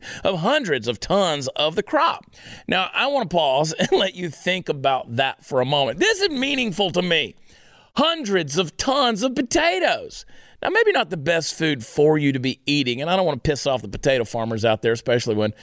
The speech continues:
uh, you know, li-, listen, it's food. It's good food. I love a potato. There's nothing wrong with a potato.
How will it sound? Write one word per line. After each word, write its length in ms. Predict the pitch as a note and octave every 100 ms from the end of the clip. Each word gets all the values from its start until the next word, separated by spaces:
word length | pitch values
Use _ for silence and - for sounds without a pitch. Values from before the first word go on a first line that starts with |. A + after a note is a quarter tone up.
| - - - -
uh, 380 | B2 A#2+ A2+ A2
you 140 | C#3
know, 140 | G2+ -
li-, 260 | F3+ G#3 -
listen, 400 | F4 G3 A#2+ A2 _ _ _ _ _ _ -
it's 200 | F#3+ -
food. 380 | - C#3+ G2 -
It's 180 | F3+ E3+
good 340 | - D4+ C4+
food. 280 | - B3 F3+
I 100 | E3
love 340 | F#3+ G#3+ A#3+ C4+
a 60 |
potato. 500 | A3+ G3+ G#3+ G3 E3+
There's 140 | C#3+ E3
nothing 340 | A3+ D4+ F4+
wrong 220 | B3+ A3
with 100 | A3
a 40 | G3
potato. 520 | F#3+ G3 F#3+ F3+ G#2